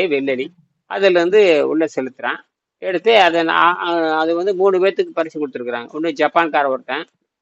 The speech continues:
அப்புறம் அமெரிக்காக்காரர் ரெண்டு பேரு. இதெல்லாம் பார்த்து பண்ணிட்டு இருக்காங்க. இவனுக்கு என்ன பண்ணாலும் இந்த யோக முறை பரவாத வரைக்கும் ஒண்ணும் பண்ண முடியாது. ஏன்னா ஆகாரத்துக்கும் ஆரோக்கியத்துக்கும் சம்ப-, சம்பந்தம் அடிப்படையே அங்கதான் இருக்கு.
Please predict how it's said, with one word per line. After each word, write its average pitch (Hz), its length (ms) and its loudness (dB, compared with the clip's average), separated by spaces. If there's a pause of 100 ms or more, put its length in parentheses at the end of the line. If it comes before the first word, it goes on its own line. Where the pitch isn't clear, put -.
(100)
அப்புறம் 156 280 0
அமெரிக்காக்காரர் 160 540 0
ரெண்டு 127 220 -4
பேரு. 123 400 -4
இதெல்லாம் 160 360 0
பார்த்து 165 300 -4
பண்ணிட்டு 151 300 -4
இருக்காங்க. 135 320 -8
இவனுக்கு 160 260 -2
என்ன 160 300 2
பண்ணாலும் 156 720 0 (380)
இந்த 160 200 0
யோக 214 380 4
முறை 180 280 2
பரவாத 151 500 2
வரைக்கும் 120 520 -8
ஒண்ணும் 139 280 -6
பண்ண 120 180 -6
முடியாது. 139 280 -6
ஏன்னா 180 200 -6 (420)
ஆகாரத்துக்கும் 196 800 0
ஆரோக்கியத்துக்கும் 170 640 0
சம்ப-, 165 380 -2
சம்பந்தம் 120 420 -6
அடிப்படையே 196 460 2
அங்கதான் 160 260 2
இருக்கு. 120 240 -4